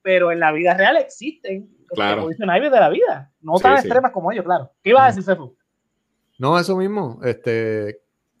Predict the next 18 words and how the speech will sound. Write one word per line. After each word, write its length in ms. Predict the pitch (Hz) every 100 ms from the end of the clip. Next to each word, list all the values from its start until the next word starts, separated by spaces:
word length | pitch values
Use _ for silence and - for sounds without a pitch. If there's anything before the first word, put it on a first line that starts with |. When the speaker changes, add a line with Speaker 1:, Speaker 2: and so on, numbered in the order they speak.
| - 120
Speaker 3:
que 200 | - 113 110
Poison 400 | 117 110 113 110
Ivy 180 | 123
es 160 | 147 151
de 160 | 156 151
los, 640 | 151 143 131 120 107 113
como 180 | 117 117
los 120 | 110
Green 220 | 110 135 139
Corps, 340 | 151 151 -
que 120 | 123
son 160 | 110 110
bien 180 | 131 139
activos, 380 | 127 143 147
que 80 | 123
son 160 | 107 113
hasta 160 | 117 127
terroristas. 640 | 131 123 127 147 113 101